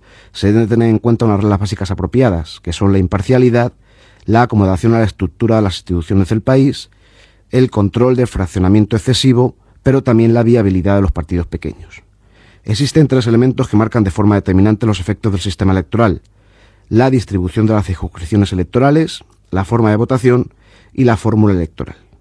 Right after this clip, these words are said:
La circunscripción es el ámbito determinado para proceder a la asignación y distribución de escaños y la delimitación de estas puede hacerse atendiendo a criterios territoriales o de población.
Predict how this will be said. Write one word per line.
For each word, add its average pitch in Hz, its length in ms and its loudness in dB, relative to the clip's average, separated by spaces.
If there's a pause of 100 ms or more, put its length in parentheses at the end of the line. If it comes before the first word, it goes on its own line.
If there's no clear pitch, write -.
(300)
La 101 120 -2
circunscripción 104 760 -2
es 123 100 -4
el 101 80 -2
ámbito 101 280 0
determinado 104 520 2
para 92 160 -2
proceder 92 380 -4
a 95 80 -2
la 92 60 -2
asignación 95 560 0
y 110 40 0
distribución 90 420 -4
de 98 80 -2
escaños 123 540 -2 (640)
y 151 260 2 (100)
la 107 180 -2
delimitación 110 540 -2
de 120 100 -4
estas 120 320 -8
puede 104 220 -8
hacerse 113 260 -8
atendiendo 104 400 -4
a 101 40 -4
criterios 107 420 -6
territoriales 120 800 -2
o 120 120 0
de 104 80 -2
población. 85 480 -8